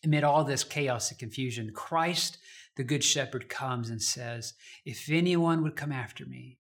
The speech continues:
he must deny himself and take up his cross and follow me."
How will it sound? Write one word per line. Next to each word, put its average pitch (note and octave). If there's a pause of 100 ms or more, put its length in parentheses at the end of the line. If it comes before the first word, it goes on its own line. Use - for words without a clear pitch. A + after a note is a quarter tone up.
(840)
he -
must B2+
deny B2
himself A#2
and A#2
take B2
up B2+
his C3+
cross -
and D#3+
follow -
me." C#3